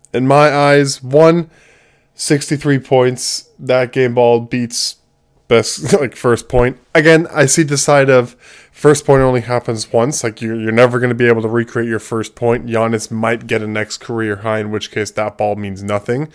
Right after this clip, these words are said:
That ball will always mean something to Tshiebwe. But Giannis was also the home team, so I think he deserved to keep the ball. But this isn't a segment on who deserved to keep the ball.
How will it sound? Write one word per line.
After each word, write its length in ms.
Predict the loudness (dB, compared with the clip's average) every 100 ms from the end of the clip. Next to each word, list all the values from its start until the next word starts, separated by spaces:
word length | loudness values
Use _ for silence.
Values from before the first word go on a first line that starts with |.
| -20 _ -4
That 160 | 2
ball 180 | 4 4
will 300 | 4 4 4
always 400 | 2 0 0 -2
mean 160 | -4 -4
something 320 | -4 -4 -6
to 60 |
Tshiebwe. 520 | -6 -4 0 2 0 -2 _ _ _ -20 -20 -20 _ _
But 340 | 6 6 4 -12 -20 _ _ _ _ _ _
Giannis 420 | 2 4 4 2 -2
was 140 | 2
also 240 | 4 4
the 100 | 0
home 260 | 2 2 2
team, 260 | 0 -2 0
so 140 | 0
I 60 | 0
think 240 | 0 -4
he 100 | -4
deserved 360 | -4 0 0 -2
to 60 |
keep 180 | -14 -12
the 80 | -4
ball. 320 | -4 -4 -8 -6
But 100 | -4
this 180 | -4 -6
isn't 200 | -2 -2
a 60 |
segment 340 | 2 2 4 2
on 120 | 0
who 120 | -2
deserved 300 | 0 0 -2
to 60 | -4
keep 200 | -8 -4
the 80 |
ball. 420 | 4 8 8 4